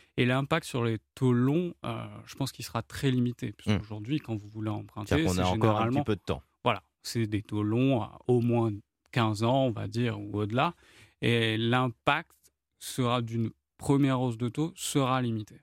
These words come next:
Speaker 2: Mmh. Alors, il y a aussi un dossier qui est passionnant, c'est le dossier, euh, chinois. Vous parliez de la guerre commerciale entre les États-Unis et la Chine. La Chine a une particularité, c'est que c'est, je pense, le seul grand pays au monde qui ne revoit jamais à la baisse ou à la hausse les prévisions une fois qu'elles sortent. Par exemple,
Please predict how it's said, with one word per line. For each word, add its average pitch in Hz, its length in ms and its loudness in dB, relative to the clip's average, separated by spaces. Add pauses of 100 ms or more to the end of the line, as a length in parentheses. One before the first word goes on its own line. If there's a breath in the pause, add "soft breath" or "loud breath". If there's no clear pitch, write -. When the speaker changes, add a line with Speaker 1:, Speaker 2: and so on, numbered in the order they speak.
Speaker 2:
Mmh. 110 60 0 (400 loud breath)
Alors, 85 160 2
il 123 80 6
y - 20 4
a 131 40 4
aussi 135 200 -2
un 120 80 2
dossier 90 280 -2
qui - 100 -2
est 80 40 0
passionnant, 92 360 2
c'est 110 140 -2
le 80 80 -4
dossier, 80 420 0
euh, 64 160 -4
chinois. 110 400 2
Vous 113 100 -4
parliez 78 280 -4
de 73 60 -6
la 71 100 0
guerre 76 180 -2
commerciale 78 460 0
entre 73 240 -2
les 78 160 0
États-Unis 78 460 2
et 78 60 0
la 73 120 -2
Chine. 139 300 0 (260 loud breath)
La 95 80 4
Chine 143 200 -2
a 113 40 0
une 107 100 -2
particularité, 95 960 -2 (240 soft breath)
c'est - 200 -2
que - 60 -8
c'est, 104 380 2
je 90 100 -4
pense, 131 440 0
le 90 100 0
seul 107 220 0
grand 98 240 0
pays 95 220 2
au 92 100 4
monde 98 240 2
qui - 100 -2
ne 82 60 2
revoit 95 320 2
jamais 123 340 2
à 110 60 4
la 101 120 0
baisse 98 380 -2
ou 107 140 2
à 92 80 4
la 92 160 4
hausse - 240 -4
les 87 100 2
prévisions 95 480 0
une 92 80 0
fois 87 160 -2
qu'elles 87 200 -2
sortent. 160 280 0
Par 85 140 -4
exemple, 90 280 0